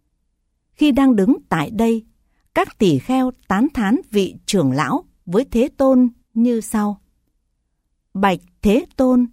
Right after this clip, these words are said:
sáng chói huy hoàng là Pháp huynh niên trưởng của chúng con, bậc tướng quân chánh Pháp, với năm trăm tỷ kheo vây quanh, đã đi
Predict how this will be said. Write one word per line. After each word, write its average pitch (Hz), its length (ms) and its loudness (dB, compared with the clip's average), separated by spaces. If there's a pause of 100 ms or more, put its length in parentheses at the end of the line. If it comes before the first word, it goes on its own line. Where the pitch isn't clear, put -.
(520)
sáng 240 400 0
chói 254 320 0
huy 294 260 0
hoàng 180 440 0 (200)
là 190 260 0
Pháp 339 260 -4
huynh 269 400 2
niên 262 220 4
trưởng 143 360 0 (100)
của 165 140 2
chúng 240 360 -2
con, 240 280 0 (580)
bậc 202 320 0 (260)
tướng 214 200 2 (180)
quân 277 400 2
chánh 208 280 0
Pháp, 294 320 -2 (600)
với 240 260 2
năm 285 160 4
trăm 269 300 0
tỷ 165 320 -2
kheo 262 320 -4
vây 240 280 0
quanh, 233 340 -4 (340)
đã 202 300 -2
đi 269 260 0